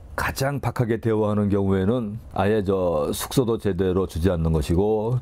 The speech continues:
두 번째는 숙소를 줬다 하더라도 음식을 해 먹고 어쩌고 하는 거는 그들에게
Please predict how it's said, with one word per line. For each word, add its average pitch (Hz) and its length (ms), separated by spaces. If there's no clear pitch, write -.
두 98 140
번째는 92 360
숙소를 101 400
줬다 90 340
하더라도 90 640
음식을 98 600
해 107 160
먹고 98 340
어쩌고 92 300
하는 90 160
거는 95 400
그들에게 104 760